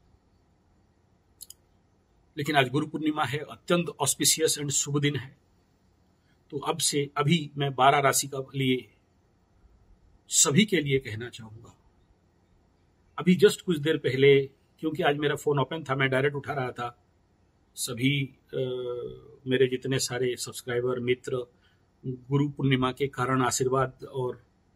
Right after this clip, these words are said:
मुझे, अ, हालांकि WhatsApp में भी दिए, मैं WhatsApp message भी किया, Telegram में भी जो लोग थे उनको भी किया, mail में जो किए थे उनको भी कराया, अ, direct में किया।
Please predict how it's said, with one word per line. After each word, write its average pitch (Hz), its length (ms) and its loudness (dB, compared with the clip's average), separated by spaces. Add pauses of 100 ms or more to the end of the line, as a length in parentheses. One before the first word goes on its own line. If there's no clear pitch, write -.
(100)
मुझे, 123 360 -2 (800)
अ, - 20 -8 (680)
हालांकि 127 320 0
WhatsApp 127 360 0
में 123 100 -8
भी 127 80 2
दिए, 127 180 -2
मैं 127 220 -4
WhatsApp 123 340 -8
message 117 340 -8
भी 131 80 -12
किया, 127 260 -4
Telegram 127 500 -2
में 123 140 -8
भी 123 80 -10
जो 123 140 0
लोग 123 180 -6
थे 120 220 -12
उनको 120 220 -14
भी 127 120 -16
किया, 123 240 -12
mail 127 260 -2
में 127 180 -8
जो 120 120 -6
किए 123 220 -6
थे 123 200 -12 (640)
उनको 120 220 -4
भी 131 120 -2
कराया, 117 320 -6 (760)
अ, 120 60 -10 (640)
direct 135 360 -8
में 131 120 -10
किया। - 260 -10